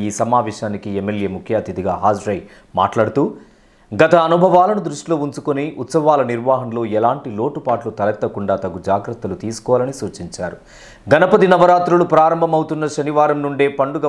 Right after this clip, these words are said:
వాతావరణం కనిపించేలా నగరంలోని అన్ని కూడళ్లను కలర్ఫుల్ సిరీస్ బల్బులతో అలంకరించాలన్నారు. ఆయా సంస్థలు తమకప్పగించిన అన్ని పనులను సకాలంలో బాధ్యతాయుతంగా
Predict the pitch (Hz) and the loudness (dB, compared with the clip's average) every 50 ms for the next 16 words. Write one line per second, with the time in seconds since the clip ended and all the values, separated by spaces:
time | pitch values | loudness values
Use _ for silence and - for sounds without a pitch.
0 | 127 131 131 127 127 139 127 127 127 123 123 120 120 113 131 117 117 - 123 117 | 2 2 2 2 0 -2 -2 -2 -2 -4 -6 -8 -8 -8 -8 -8 -8 -10 -14 -10
1 | 104 120 120 113 113 131 185 202 - - _ _ _ _ _ _ - 113 120 143 | -6 -4 0 2 2 2 2 0 -6 -16 _ _ _ _ _ _ -10 -2 0 2
2 | 151 156 175 175 175 170 170 170 165 160 156 151 156 170 180 170 175 160 160 156 | 4 4 4 4 2 2 2 0 2 2 0 0 0 -2 -4 -4 -2 -2 0 0
3 | 156 156 151 147 147 143 143 - - - 147 156 165 165 160 160 - 165 160 156 | 0 0 0 -2 -4 -6 -8 -10 -4 0 2 2 2 2 0 -2 -6 -6 -6 -6
4 | 156 151 - 147 143 151 147 - 127 120 139 139 139 127 135 131 127 - 139 135 | -6 -8 -8 -8 -6 -6 -8 -10 -4 -2 -2 -2 -2 -4 -6 -6 -6 -6 -6 -6
5 | - - 123 123 127 120 135 117 113 110 - 117 107 101 98 90 87 87 82 - | -4 -4 -6 -6 -6 -8 -8 -10 -8 -8 -6 -4 -4 -4 -6 -8 -10 -12 -14 -14
6 | - _ _ _ _ _ _ _ _ _ _ 110 123 143 147 147 143 151 151 147 | -18 _ _ _ _ _ _ _ _ _ _ 2 4 4 4 2 2 2 2 0
7 | 170 - - 165 151 160 160 156 151 127 127 127 - 131 - - 147 123 131 131 | 0 0 0 0 0 0 0 0 -2 -2 0 0 -2 -2 -2 -2 -6 -8 -8 -10
8 | 127 - 127 123 123 123 - 117 117 135 151 151 151 - 123 127 127 123 123 123 | -10 -8 -8 -6 -6 -4 -4 -4 -4 -4 -6 -6 -4 -4 -2 -2 -2 -4 -4 -4
9 | 113 107 - 117 110 - 123 120 117 110 110 107 110 110 113 - - - _ _ | -6 -6 -6 -6 -2 0 0 0 0 -2 -2 -2 -2 -2 -4 -6 -12 -20 _ _
10 | _ - 95 - 123 131 139 - 156 151 165 160 156 139 - - 143 139 135 139 | _ -18 -2 2 2 2 4 2 2 4 4 4 4 2 2 2 2 4 4 2